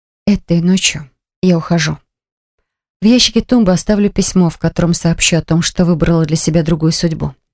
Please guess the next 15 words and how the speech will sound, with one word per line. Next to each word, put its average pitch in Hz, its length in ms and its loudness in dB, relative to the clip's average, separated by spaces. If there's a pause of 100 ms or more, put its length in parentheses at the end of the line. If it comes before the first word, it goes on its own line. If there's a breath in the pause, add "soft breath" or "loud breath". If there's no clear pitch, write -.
(480)
В 196 80 4
нём 196 260 4
же 170 100 -4
скажу, 165 380 -2
что 160 380 0 (600 soft breath)
все - 180 0
оставшиеся 190 600 0
в 165 40 -2
моих 175 220 2
комнатах 170 480 -2
вещи - 280 0
передаю 165 420 0
в 165 60 -8
твоё 165 220 -2
пользование. 151 600 -6